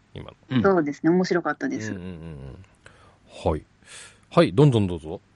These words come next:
Speaker 3: はい。えーと、まあ、他は、
Speaker 1: うん。
Speaker 3: まあ、ちょっと最初の方に言った、その、なんだっけ、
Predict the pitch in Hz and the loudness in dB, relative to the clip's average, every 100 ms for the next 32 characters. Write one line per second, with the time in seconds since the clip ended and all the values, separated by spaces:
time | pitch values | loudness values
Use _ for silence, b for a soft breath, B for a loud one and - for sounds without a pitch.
0 | _ _ _ _ _ _ _ - 190 165 | _ _ _ _ _ _ _ -4 0 0
1 | - - 196 190 175 170 165 - 165 160 | 2 6 8 8 8 4 2 -2 -2 0
2 | 156 151 151 156 180 175 - 240 - 262 | -2 -2 -4 -2 0 0 0 0 6 8
3 | 254 262 269 208 165 _ 170 123 71 _ | 8 6 4 4 2 _ -6 -4 -6 _
4 | _ _ _ - 233 240 269 208 202 - | _ _ _ -10 -8 -8 -4 0 0 -2
5 | - - 277 254 277 262 262 196 180 - | -6 -6 -2 0 4 6 4 2 -2 -4
6 | 175 180 165 160 165 170 160 - _ _ | 0 2 4 4 2 0 -2 -4 _ _
7 | _ _ _ _ - 156 - - | _ _ _ _ -4 -4 -2 -6